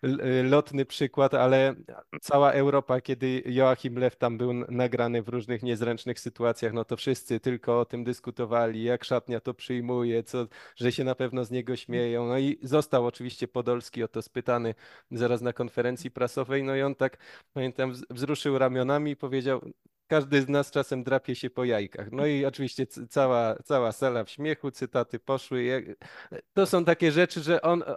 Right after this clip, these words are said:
on potrafi czasem w taki sp-, potrafił w taki sposób, y, zamknąć temat. Y, i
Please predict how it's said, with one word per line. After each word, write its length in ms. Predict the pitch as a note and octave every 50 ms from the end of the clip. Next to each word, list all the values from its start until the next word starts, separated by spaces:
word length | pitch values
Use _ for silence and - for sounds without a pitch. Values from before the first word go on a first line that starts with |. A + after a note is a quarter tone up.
| -
on 180 | - F3 F#3 F3+
potrafi 680 | - E3+ D#3+ - E3+ E3+ D#3+ - - E3 D#3 D#3 D3+ F2+ C3+ D3+ -
czasem 300 | - D3 - - D3 C3+
w 40 |
taki 220 | - C#3+ C3+ - D3+ -
sp-, 180 | - C#3+ C3+ _
potrafił 460 | - - - - D3 C#3 - D3 C#3
w 60 | -
taki 260 | - D3+ C#3+ - C#3 C3
sposób, 520 | - - - C#3 B2+ - C#3+ C3 _ -
y, 340 | B2 A#2 B2 A#2+ A#2 A#2 A#2+
zamknąć 460 | C#3 C#3 C3+ B2+ - C3+ B2 A#2+ -
temat. 380 | - B2 A2+ A#2 A#2+ E3 - - - - - - - _ -
Y, 340 | - D3 D3 D3 D3 D3 - - - _ _ _ _ _ _ _ -
i 360 | E3 F3+ F#3 F#3+ - -